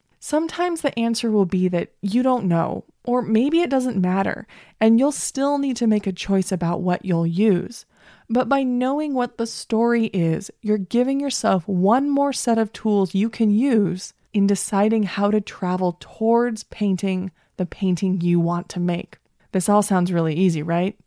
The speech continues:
But I have found, and maybe you have found, finding the story is harder than it looks.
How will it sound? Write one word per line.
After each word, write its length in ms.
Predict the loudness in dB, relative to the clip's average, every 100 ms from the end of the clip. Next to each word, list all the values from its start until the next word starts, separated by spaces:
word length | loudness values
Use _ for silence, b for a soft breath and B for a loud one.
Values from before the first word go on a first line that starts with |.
| _
But 100 | 2
I 80 | 2
have 160 | 2 -4
found, 640 | -2 2 2 0 -4 -10 _ -6
and 240 | -4 -4 -4
maybe 320 | -2 0 2
you 220 | 2 2
have 140 | 0 0
found, 480 | 0 0 0 -4 -8 B B
finding 520 | _ 0 0 0 -2 -2
the 100 | -4
story 640 | -6 -4 0 0 0 0
is 100 | -2
harder 640 | -6 -20 -14 -4 0 0
than 160 | 0 2
it 140 | 0
looks. 540 | 0 -2 -2 -12 -18